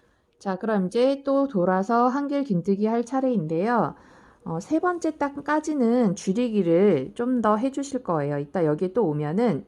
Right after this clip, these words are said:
우리 세 코 줄이기, 그 우리 밑에 떴을 때 세 코 줄이기 하셨잖아요. 세 코 한 번에, 어, 한 코 모아뜨기. 마찬가지로 요 지점에 오시면 똑같이,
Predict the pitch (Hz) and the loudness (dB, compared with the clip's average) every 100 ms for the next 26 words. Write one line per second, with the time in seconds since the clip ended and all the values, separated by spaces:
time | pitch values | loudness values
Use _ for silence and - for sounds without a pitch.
0 | - 160 175 311 - 349 349 254 185 190 | -10 -10 -6 -6 -2 -2 0 -2 -2 -4
1 | 196 _ _ _ _ - 151 139 160 151 | -6 _ _ _ _ -8 -6 -4 -4 -6
2 | - 160 175 160 247 - 226 143 160 202 | -6 -8 -6 -6 -6 -6 -8 -6 -6 -6
3 | 302 302 339 285 226 196 208 262 294 220 | -8 -4 -4 -2 -2 -2 -2 -4 -2 -2
4 | 160 269 269 262 277 277 226 165 220 - | -2 -2 -2 -2 0 2 2 0 -2 -8
5 | - _ - 151 160 247 269 240 208 190 | -20 _ -8 -6 -4 -6 -2 0 0 -2
6 | 170 165 175 165 135 170 220 269 - - | 0 2 2 0 -4 -2 -4 -6 -14 -12
7 | - 165 262 262 226 196 190 170 190 220 | -6 -4 -2 0 0 0 0 2 4 4
8 | 233 226 214 170 208 208 208 151 143 170 | 6 4 2 -2 2 4 4 2 -2 -2
9 | 220 262 277 285 277 262 262 - 262 269 | 0 2 -2 -6 -6 -6 -6 -6 -4 -4